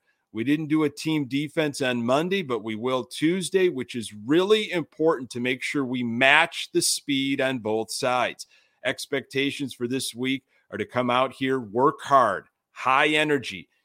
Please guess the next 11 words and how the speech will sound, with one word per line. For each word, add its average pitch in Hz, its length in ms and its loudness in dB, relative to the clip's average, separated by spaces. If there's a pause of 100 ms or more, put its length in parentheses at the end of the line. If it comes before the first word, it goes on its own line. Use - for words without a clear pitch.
get 131 180 -4
your 131 80 -2
work 143 400 2
done, 175 340 4 (320)
get 117 200 2
out, 135 400 2 (340)
go 123 300 0
to 135 180 -12
your 95 540 -8
families." 92 760 -10
Uh, 98 280 -4